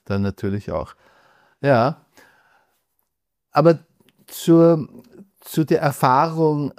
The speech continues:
im Ausland, ich meine, es macht natürlich dann auch einen Unterschied, ob man dann wirklich in Welten reist, äh, fernen Osten und so,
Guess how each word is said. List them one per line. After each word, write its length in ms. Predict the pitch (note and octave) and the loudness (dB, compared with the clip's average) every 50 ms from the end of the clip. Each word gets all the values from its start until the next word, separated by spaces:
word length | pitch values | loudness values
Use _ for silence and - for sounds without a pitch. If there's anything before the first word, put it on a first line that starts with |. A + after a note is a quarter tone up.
| - - - | -18 -20 -12
im 220 | - C#3 C3+ B2+ | -8 -6 -6 -4
Ausland, 800 | - A#2+ A#2+ A#2+ C3+ C3+ - - C#3+ C3+ B2+ C3 B2+ C#3 C3 - - | -4 -2 0 0 0 0 -2 -4 -2 0 0 0 -2 -4 -6 -10 -12
ich 180 | A#2+ A#2 - | -12 -8 -2
meine, 180 | C3+ C3 B2+ B2+ | 0 0 0 0
es 100 | A#2+ - | 0 0
macht 280 | C3+ B2+ B2 - - | 0 0 0 0 -2
natürlich 400 | C3 A#2+ - - C3 B2+ B2+ - | -6 -4 -2 -2 -2 -2 -2 -2
dann 260 | - B2 A#2+ A#2+ B2 A#2+ | -2 -2 0 0 0 -2
auch 340 | - A2 A#2+ A2+ - - | -2 -2 -4 -4 -6 -8
einen 220 | B2+ - - A#2 A#2 | -14 -8 -4 -4 -2
Unterschied, 720 | A#2 B2+ C3 C3 - C3 A#2+ - - B2+ B2 A#2 - - | 0 0 -2 -2 -2 -6 -6 -4 -4 -4 -4 -4 -4 -8
ob 160 | A#2 A2 - | -8 -6 -4
man 180 | A#2 A2+ A2 A2 | -2 -2 0 0
dann 200 | A2+ A2+ A2 G#2+ | 0 0 0 0
wirklich 420 | A#2 C3 C3 - C3+ C3 - - | 0 -2 -2 -2 -6 -8 -6 -4
in 180 | - A#2 A2+ G#2 | -4 -2 -2 0
Welten 460 | G#2 G#2 A2 A2+ - - - G#2 G2+ | 0 0 -2 -2 -4 -6 -6 -6 -4
reist, 640 | G2 G#2+ G2+ G2 G#2 A#2 A#2+ A#2 - - - - - _ _ _ _ - - - - _ - - - C2 - - | -4 -2 -2 0 0 0 0 -2 -4 -10 -14 -16 -20 _ _ _ _ -20 -20 -20 -20 _ -20 -20 -20 -18 -12 -6
äh, 400 | A2+ A2 A2 G#2+ G#2+ G#2 G2+ G2 | -2 0 0 0 0 0 -2 -4
fernen 520 | F2 - - A2 G#2 A2 A2+ A2+ A2 A2 | -4 -4 -2 0 0 2 2 2 0 0
Osten 440 | - G#2+ A2 G#2+ - - - A2+ A#2 | 0 0 -2 -2 -4 -6 -6 -4 -4
und 220 | A2 - G2 G#2+ | -4 -4 -4 -6
so, 380 | G2+ - G#2+ G#2 G2+ G2+ G2+ | -6 -4 -2 -2 -2 -2 -4